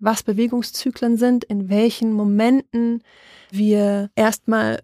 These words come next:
Vertrauen durch Organisierung und Strategie, durch Organizing aufbauen müssen, wann wir größer werden müssen und wann wir auch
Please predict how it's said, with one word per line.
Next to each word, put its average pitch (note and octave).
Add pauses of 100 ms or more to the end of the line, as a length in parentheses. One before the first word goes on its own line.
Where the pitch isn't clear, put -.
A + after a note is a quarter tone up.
Vertrauen A3+
durch G#3+
Organisierung G#3
und G#3
Strategie, A3+
durch G3+
Organizing G#3
aufbauen A#3
müssen, A3+
wann G#3
wir G3
größer G#3+
werden G#3+
müssen A3
und G3+
wann A#3
wir A#3+
auch G#3+